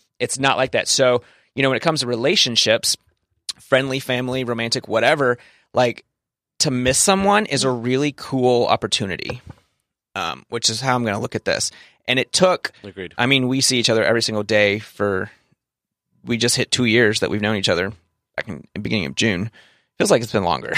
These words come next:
Speaker 1: <laughs> but it's two years.
Speaker 2: So much longer.
Speaker 1: And so, and we've seen each other almost every single day during that time frame. And so to be able to miss you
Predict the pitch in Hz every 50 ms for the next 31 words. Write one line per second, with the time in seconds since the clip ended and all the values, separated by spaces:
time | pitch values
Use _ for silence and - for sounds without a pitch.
0 | - - - - - - - 165 - - _ 131 135 143 135 - - - - 170
1 | 165 151 139 113 101 101 92 85 85 78 - 82 76 - 147 160 - 185 180 180
2 | 175 165 151 - - - - _ - - _ _ 139 147 175 165 - 185 190 208
3 | - 190 143 135 131 127 123 117 117 113 _ _ _ - 127 147 170 170 147 131
4 | - 131 113 113 113 117 107 104 107 113 113 113 101 98 110 110 98 98 - -
5 | - 131 120 120 - 69 67 67 107 - _ _ - - _ _ _ _ _ _
6 | _ _ _ - - - - 123 120 - - 131 131 127 123 117 107 - - 143
7 | 113 139 143 151 160 160 139 123 117 120 135 156 - - - 117 113 107 104